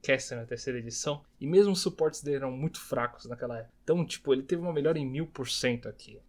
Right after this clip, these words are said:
Cada inspiração bárdica dá de mil a zero em qualquer magia que ele tinha na terceira edição. Em quesito multiclasse, isso é bem interessante realmente no bardo, porque ele utiliza carisma, que é já uma, uma ferramenta que é bem utilizada em outras classes também, então já torna ele bem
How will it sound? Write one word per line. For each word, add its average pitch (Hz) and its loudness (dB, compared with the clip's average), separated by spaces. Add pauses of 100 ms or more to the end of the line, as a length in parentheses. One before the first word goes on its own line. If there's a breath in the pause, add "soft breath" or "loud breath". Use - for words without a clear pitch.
Cada 143 -4
inspiração - -2
bárdica 139 0
dá 143 0
de 131 -8
mil 147 -2
a 131 4
zero 147 -2
em - -6
qualquer 160 -4
magia 151 -2
que - -6
ele 127 -2
tinha 131 -6
na 131 -6
terceira 131 -10
edição. 113 -10 (260)
Em 262 -2
quesito 160 -8
multiclasse, 113 -6 (100)
isso - -10
é - -14
bem 202 -2
interessante 185 0
realmente 139 -8
no 123 -4
bardo, 147 -4
porque - -6 (100)
ele 196 -6
utiliza 175 -6
carisma, 143 -4 (120)
que 151 -2
é 143 -2
já 135 -6
uma, 143 -10 (160)
uma 117 -6 (220)
ferramenta 123 -4
que - -6
é 147 -2
bem 135 -6
utilizada 127 -2
em 117 -4
outras 120 -12
classes - -10
também, 120 -4
então 151 -8
já 147 -4
torna 143 -4
ele 123 -4
bem 127 -6